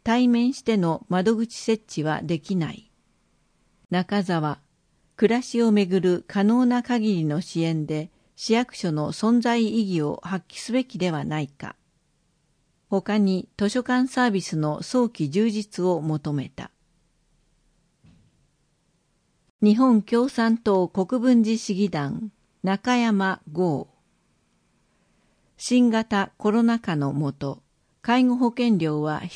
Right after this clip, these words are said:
き下げを。ピーシーアール検査センターへの都補助の増額を。問い、国分寺市も含め、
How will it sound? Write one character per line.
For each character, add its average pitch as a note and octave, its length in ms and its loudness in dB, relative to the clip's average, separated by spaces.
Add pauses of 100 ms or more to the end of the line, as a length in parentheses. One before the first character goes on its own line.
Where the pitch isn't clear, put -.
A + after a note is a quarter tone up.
き A3 120 -4
下 G3 220 -2
げ D#3 220 -2
を。 - 180 -8 (1600)
ピ C4+ 160 0
ー C4 40 -2
シ B3+ 260 -2
ー A#3 200 4
ア A3+ 40 2
ー - 20 2
ル G#3 200 4
検 A#3 300 0
査 A#3+ 140 -2
セ A#3 200 0
ン G#3 60 4
タ D3+ 240 -4
ー D#3 180 -2
へ D#3 40 -4
の D3+ 260 -6 (320)
都 A#3+ 320 2
補 - 200 -2
助 G3 200 0
の D3 280 -4
増 F#3 240 0
額 E3+ 440 -4
を。 C#3+ 200 -6 (1300)
問 F3+ 220 0
い、 F#3 220 -6 (720)
国 A3 300 0
分 B3 200 6
寺 A#3 120 0
市 G#3 120 -2
も E3+ 140 0
含 G3 260 -4
め、 D#3 300 -2